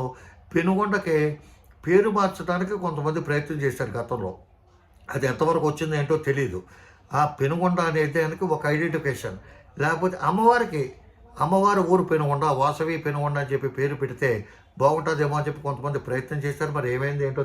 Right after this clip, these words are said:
తెలీదు. ఆ విధంగా మళ్ళీ ప్రయత్నం ప్రారంభించి అందరి అభిప్రాయాలు, సలహాలు, సూచనలు తీసుకుని పెద్దలంతా కలిపి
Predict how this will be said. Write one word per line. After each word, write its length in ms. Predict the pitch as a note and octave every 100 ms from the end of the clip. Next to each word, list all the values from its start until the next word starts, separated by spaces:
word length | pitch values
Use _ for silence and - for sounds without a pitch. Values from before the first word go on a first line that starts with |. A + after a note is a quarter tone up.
| -
తెలీదు. 300 | B2 C3 D3+ D#3 - - - C#3+
ఆ 20 | D#3+ D#3+
విధంగా 340 | E3 F#3 F3+ D3+ - - - -
మళ్ళీ 180 | D#3+ F3+ D3+
ప్రయత్నం 300 | D3+ D3+ D#3
ప్రారంభించి 480 | D#3 D#3 D#3 D#3 F3+ C#3+ D3+
అందరి 280 | E3+ F#3 D#3+
అభిప్రాయాలు, 680 | D3+ D#3+ D3+ E3 D#3+ D#3 E3 F3 D#3+
సలహాలు, 500 | D3+ C3+ D3 D#3 E3 D3+
సూచనలు 420 | D3+ D3+ D3 D#3 D3+
తీసుకుని 380 | C#3+ - D3+ C3+ A#2 - - _ -
పెద్దలంతా 460 | D3+ D#3+ D#3+ D3+ D#3
కలిపి 280 | D3 C#3 C3